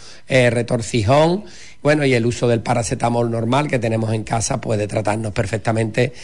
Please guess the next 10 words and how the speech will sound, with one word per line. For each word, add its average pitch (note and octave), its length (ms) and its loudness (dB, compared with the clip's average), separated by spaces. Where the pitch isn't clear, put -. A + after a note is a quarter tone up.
y B2+ 80 2
las A#2 140 4
primeras A2+ 480 2
cuarenta A2+ 460 0
y A#2 60 4
ocho A2+ 300 0
horas A#2+ 180 4
no B2 160 2
es C3 60 4
necesario A2 760 2